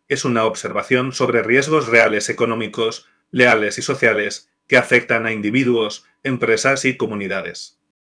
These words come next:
La alternativa es la paciencia, la transparencia y la ética, prácticas que construyen riqueza duradera y confianza.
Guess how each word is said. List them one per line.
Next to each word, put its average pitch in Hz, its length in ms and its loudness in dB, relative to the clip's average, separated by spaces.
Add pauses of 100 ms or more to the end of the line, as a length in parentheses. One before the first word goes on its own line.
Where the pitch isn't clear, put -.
La 120 140 2
alternativa 135 880 0
es 135 180 -2
la 143 140 2
paciencia, 104 800 -2
la 120 180 2
transparencia 143 840 0
y 123 120 0
la 120 120 4
ética, 120 580 -2
prácticas 135 540 2
que 123 120 0
construyen 156 600 -2
riqueza 151 360 0
duradera 117 420 2
y 107 80 2
confianza. 98 760 -8